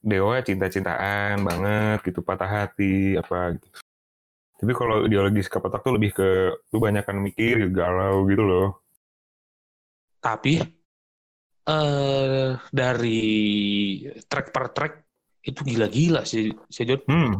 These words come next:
Speaker 1: Hmm, hmm, hmm.
Speaker 2: Ih, parah nih. Lu bayangin ya,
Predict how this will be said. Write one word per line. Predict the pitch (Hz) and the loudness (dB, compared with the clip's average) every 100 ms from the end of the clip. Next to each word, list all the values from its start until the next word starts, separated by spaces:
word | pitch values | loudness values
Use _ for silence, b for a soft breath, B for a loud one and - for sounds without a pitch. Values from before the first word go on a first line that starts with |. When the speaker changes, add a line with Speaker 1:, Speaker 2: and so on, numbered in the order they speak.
| 101 - | -4 -6
Speaker 1:
Hmm, | - 143 | -2 0
hmm, | 104 | 2
hmm. | 113 110 | 2 4
Speaker 2:
Ih, | 185 - | 2 0
parah | - 101 117 110 107 | -2 -2 -2 -2 -4
nih. | 110 B - _ _ _ - | -8 B -20 _ _ _ -4
Lu | 131 | -2
bayangin | 123 120 127 135 | 0 0 0 0
ya, | 123 | 0